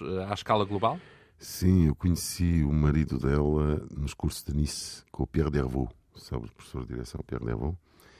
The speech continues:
Speaker 2: Eu era bolseiro do governo francês e os bolseiros tinham que tocar na orquestra que servia de base ao curso de direção da orquestra. E estava lá o futuro marido da Michiko, o Daniel Schweitzer, que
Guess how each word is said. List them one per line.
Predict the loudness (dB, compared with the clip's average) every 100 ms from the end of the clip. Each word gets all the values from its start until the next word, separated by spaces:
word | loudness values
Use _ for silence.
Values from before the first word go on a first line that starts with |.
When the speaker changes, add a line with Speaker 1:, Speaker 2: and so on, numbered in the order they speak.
| -20 _ _
Speaker 2:
Eu | 0
era | 2 2
bolseiro | -2 -4 -4
do | -2
governo | -4 -2
francês | -4 -4 -4 -4
e | -4
os |
bolseiros | -6 -6 -6 -6 -6 -8 -8
tinham | -4 -4
que | -6
tocar | -4 -2
na | -2
orquestra | -2 -4 -4 -6 -10
que | -10
servia | -12 -6 -6
de | -6
base | -4 -4 -4 -8 -16 -14
ao | -14
curso | -12 -12
de | -8
direção | -8 -6 -8
da | -10
orquestra. | -12 -18 -20 _ _ _ _ _ _ _ -20 -20 _
E | -6
estava | 0 2 2
lá | 2 2
o | 0 -2 -4 -6 -8 -8 -12 _ _
futuro | -20 -20 -2 2 2
marido | 2 0 -2
da | -2
Michiko, | -4 -4 -4 -6 -6 -4
o |
Daniel | 0 0 0
Schweitzer, | -2 0 0 0 -4 -6 -8
que | _